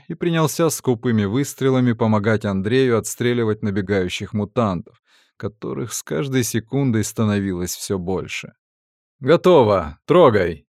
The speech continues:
крикнул я Воронцову, и движок Скании взревел, а самосвал сорвался с места. Очень надеюсь, что Вахмутов и Гаврилов освободили перекресток от затора.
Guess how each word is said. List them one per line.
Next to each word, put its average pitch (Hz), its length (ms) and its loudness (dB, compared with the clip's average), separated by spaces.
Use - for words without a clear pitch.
крикнул 107 480 -2
я 101 160 0
Воронцову, 127 840 0
и 120 60 -8
движок 127 460 -4
Скании 123 640 0
взревел, 107 840 0
а 160 100 -8
самосвал 143 640 0
сорвался 104 600 0
с - 140 -8
места. - 560 -6
Очень 123 420 -6
надеюсь, 120 640 0
что - 320 -4
Вахмутов 127 680 -4
и 120 40 0
Гаврилов 117 680 0
освободили 139 800 0
перекресток 101 760 -4
от 95 120 -4
затора. 101 760 -4